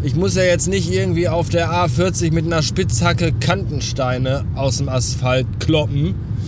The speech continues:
oder heißen Teer gießen oder alte Menschen waschen, die sich bis ins Kreuz vollgeschissen und vollgekotzt haben.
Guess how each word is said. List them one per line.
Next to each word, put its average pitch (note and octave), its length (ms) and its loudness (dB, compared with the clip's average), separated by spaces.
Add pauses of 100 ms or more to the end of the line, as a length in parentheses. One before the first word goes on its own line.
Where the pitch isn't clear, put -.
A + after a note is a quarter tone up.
(360)
oder D3 240 2
heißen D3 480 2
Teer F3 320 2
gießen D3 760 2 (1000)
oder D3 380 2
alte D#3 320 2
Menschen D#3 600 2 (180)
waschen, C#3+ 420 2
die C3+ 120 2
sich C#3 160 2
bis D3 180 0
ins B2+ 240 0
Kreuz D3+ 560 2 (260)
vollgeschissen E3 1000 2 (760)
und C#3 180 0
vollgekotzt C3+ 760 2
haben. C3 460 2